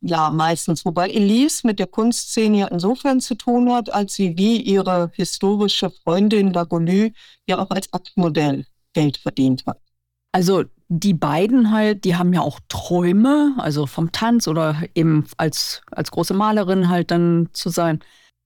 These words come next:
Speaker 2: Wie stellst du das dann jetzt als Autorin an, dass du dich so in die Figur hineinfühlst, dass die auch unterschiedlich zu lesen sind?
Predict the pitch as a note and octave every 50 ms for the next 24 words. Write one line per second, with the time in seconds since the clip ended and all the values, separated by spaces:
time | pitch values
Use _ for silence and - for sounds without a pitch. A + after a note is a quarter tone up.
0 | _ _ _ - F#3 G3 G#3 A#3+ C4 C#4 C4+ - - - B3 B3 A#3+ - - G#3
1 | A3 G#3+ G#3 - - A3+ G#3+ G#3 G3+ F#3+ G3+ G3 - - - F#3+ F#3 - - -
2 | F3 - - - - G#3 G#3+ C4 C#4 D4+ D4 B3 - - F#3 F#3+ G#3 A3+ A#3 A3
3 | G#3 F#3 F#3 - - - G3 E3+ F#3+ F3+ - - - F3 D#3+ G3 A#3+ C#4 C4+ A#3
4 | A3 G#3 G#3+ - - - G#3+ E3+ E3+ D#3+ - - A#3+ B3+ D4 C#4 A3+ F3+ E3+ G3
5 | G3 F#3+ F#3 E3+ D#3 F3 G#3+ A#3+ C#4 - - - - G3+ G#3+ A#3+ A#3 - - -
6 | - G3+ G3 - - - A3 F3+ - - - - - - C4 D4+ D#4+ - E4 D4+
7 | - - - - D#3+ C#3+ - - E3 D#3+ - - - - - A3 G3+ G3 A3 B3+
8 | D4 C4 - F3+ D#3+ C#3 - - - - - - - - - -